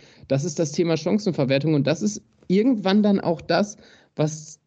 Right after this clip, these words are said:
Deutschland von dieser absoluten Spitzengruppe in der Handballwelt so ein bisschen distanziert, nämlich diese, diese Kaltschnäuzigkeit vorm Tor. Und die muss halt vom ersten Turniertag, vom ersten Spieltag an,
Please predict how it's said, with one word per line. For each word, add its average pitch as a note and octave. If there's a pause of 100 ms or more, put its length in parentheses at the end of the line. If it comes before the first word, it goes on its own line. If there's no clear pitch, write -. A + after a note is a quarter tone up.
(100)
Deutschland G3
von F3+
dieser E3
absoluten A3
Spitzengruppe D3+
in C#3
der B2
Handballwelt C3+
so D3+
ein C#3+
bisschen D3
distanziert, D3
nämlich D#3+
diese, D#3
diese D3+
Kaltschnäuzigkeit F#3+
vorm E3+
Tor. C#3+ (280)
Und D3
die F#3
muss G#3+
halt F#3+
vom F3
ersten G3+
Turniertag, F#3
vom D3
ersten G3+
Spieltag G3+
an, C3